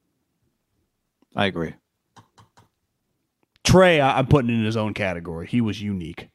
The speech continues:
Speaker 2: right? Based on his season getting canceled, young quarterback just to begin with. Most of the guys, Trey Sermon was a senior. Trey Sermon was a senior.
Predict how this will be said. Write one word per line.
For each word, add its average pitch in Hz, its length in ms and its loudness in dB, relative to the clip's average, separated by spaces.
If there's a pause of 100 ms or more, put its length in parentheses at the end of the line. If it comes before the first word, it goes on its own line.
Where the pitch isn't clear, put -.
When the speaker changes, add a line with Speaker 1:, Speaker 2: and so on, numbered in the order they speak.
(340)
Speaker 2:
right? 107 240 -4 (880)
Based 120 240 2
on 107 80 0
his 95 100 -6
season 104 340 -2
getting 101 180 -4
canceled, 95 600 -6 (160)
young 113 380 0
quarterback 92 480 -2
just 98 180 -8
to 90 60 -10
begin 87 380 -6
with. 85 260 -10 (540)
Most 220 160 6
of - 40 -12
the 370 60 6
guys, 113 580 0 (680)
Trey 214 120 4
Sermon 247 320 4
was 120 140 -2
a 92 40 -8
senior. 175 580 0 (760)
Trey 175 100 0
Sermon 185 300 4
was 131 100 2
a 107 60 -6
senior. 101 560 -2